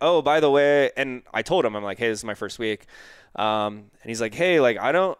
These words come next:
I don't know why you're in this position. Like, you should be here." And after I kinda thought about it, I'm like, "'Cause I don't know.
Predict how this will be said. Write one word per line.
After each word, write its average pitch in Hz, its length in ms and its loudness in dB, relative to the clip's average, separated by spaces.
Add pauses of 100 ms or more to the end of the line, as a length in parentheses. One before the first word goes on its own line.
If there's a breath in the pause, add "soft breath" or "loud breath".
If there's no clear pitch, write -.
(120)
I 131 60 -4
don't 185 100 0
know 247 100 2
why 117 280 2
you're 131 240 2
in 117 100 -2
this 117 180 -4
position. 107 380 -8
Like, 98 160 -12
you 98 80 -16
should 180 220 -4
be 139 100 -4
here." 113 600 -2
And 123 100 -6
after 208 260 -2
I 190 60 2
kinda 156 160 -2
thought 170 160 2
about 139 120 4
it, - 20 2
I'm 127 80 -4
like, 120 180 -2 (320 soft breath)
"'Cause 160 140 -2
I 208 80 4
don't 202 260 0
know. 151 380 2